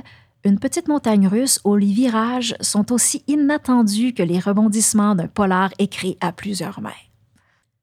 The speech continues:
Cet endroit est devenu la planque de la cellule Nike.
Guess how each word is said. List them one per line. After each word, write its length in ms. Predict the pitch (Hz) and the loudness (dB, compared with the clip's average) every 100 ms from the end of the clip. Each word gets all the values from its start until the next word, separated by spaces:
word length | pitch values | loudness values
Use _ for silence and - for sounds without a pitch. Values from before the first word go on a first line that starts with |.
| _ | _
Cet 220 | 233 233 | -4 0
endroit 420 | 247 226 240 294 311 - | 0 0 0 -2 -4 -6
est 80 | 214 | 0
devenu 260 | 208 220 269 | 2 4 4
la 140 | 240 | 2
planque 400 | 240 254 269 302 | 0 0 0 0
de 80 | 208 | 0
la 100 | 185 | 2
cellule 420 | - 208 226 208 | 2 2 4 4
Nike. 480 | 160 180 - - - | 2 -4 -10 -16 -20